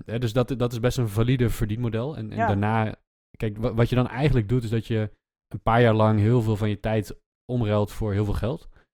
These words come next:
Speaker 1: En dan heel veel geld hebt om andere dingen te kunnen gaan doen. Om een andere
Speaker 2: Ja.
Speaker 1: business op te starten. En dan, dan hoeft dat niet meteen heel veel geld op te leveren. Dus
Speaker 2: Nee.
Speaker 1: ook dat is een valide model, denk ik.
Speaker 2: Jazeker. Nou ja, of je doet gewoon meteen
Speaker 1: Alleen
Speaker 2: iets wat je heel erg leuk vindt en wat heel veel poen binnenharkt. <laughs>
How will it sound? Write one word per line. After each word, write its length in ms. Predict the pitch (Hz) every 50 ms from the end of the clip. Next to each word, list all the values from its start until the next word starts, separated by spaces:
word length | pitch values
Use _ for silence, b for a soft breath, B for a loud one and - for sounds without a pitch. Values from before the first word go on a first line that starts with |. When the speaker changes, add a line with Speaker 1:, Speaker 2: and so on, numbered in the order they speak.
| _ _ _ _ _ _
Speaker 1:
En 100 | 110 110
dan 180 | 104 107 107 104
heel 140 | 104 110 107
veel 80 | 104
geld 220 | 95 - 113 117 -
hebt 160 | 110 95 -
om 180 | 107 110 107 110
andere 260 | 110 117 113 101 104
dingen 200 | 110 113 107 98
te 60 | -
kunnen 220 | - 95 87 87
gaan 120 | 85 87 85
doen. 180 | 85 87 90
Om 160 | 92 98 98 98
een 100 | 98 90
andere 200 | 95 101 214 214
Speaker 2:
Ja. 60 | 98
Speaker 1:
business 280 | 92 95 90 107 95 98
op 80 | 98
te 60 | - -
starten. 340 | - - 92 90 - 101
En 100 | 85 95
dan, 360 | 98 95 98 98 98 101 104 101
dan 140 | 104 101
hoeft 240 | 98 101 120 117 -
dat 140 | - 104 95
niet 120 | 107 101
meteen 240 | 98 101 92 101 95
heel 80 | 98 98
veel 100 | 90 -
geld 180 | - 104 90
op 100 | 104 104
te 80 | - - -
leveren. 320 | - 90 82 73 71 - - _ _ _ _ _ _ _ _
Dus 180 | - 110 107 110
Speaker 2:
Nee. 80 | 127 117
Speaker 1:
ook 60 | 101
dat 160 | 104 104 104
is 100 | 117 104 98
een 340 | 107 101 101 101 104 - - _ _ _ -
valide 320 | - - 98 104 113 107
model, 320 | 104 101 101 98 104 107 101
denk 220 | 92 87 87 87
ik. 200 | 98 127 - _ _ _ _
Speaker 2:
Jazeker. 760 | 190 196 202 202 - 208 240 247 208 185 165 160 165 170 - _ _ _
Nou 180 | 208 208 214
ja, 160 | 214 220 214 214
of 180 | 233 262 247
je 140 | - 226 214
doet 200 | 190 214 208 202
gewoon 260 | - 208 196 196 196
meteen 220 | 196 190 185 208 202
Speaker 1:
Alleen 140 | 208 214 208
Speaker 2:
iets 100 | 190 -
wat 160 | 208 208 202
je 60 | 196
heel 220 | 185 196 208 208
erg 140 | 202 196 196
leuk 180 | 208 208 202 196
vindt 180 | 202 202 202
en 160 | - - 240 247
wat 120 | 220 196
heel 160 | 190 180 175
veel 100 | 180 180
poen 380 | 175 - 190 185 175 175 175 170 160
binnenharkt. 560 | 185 180 180 175 170 175 208 262 - - _ -
<laughs> 240 | 254 - - _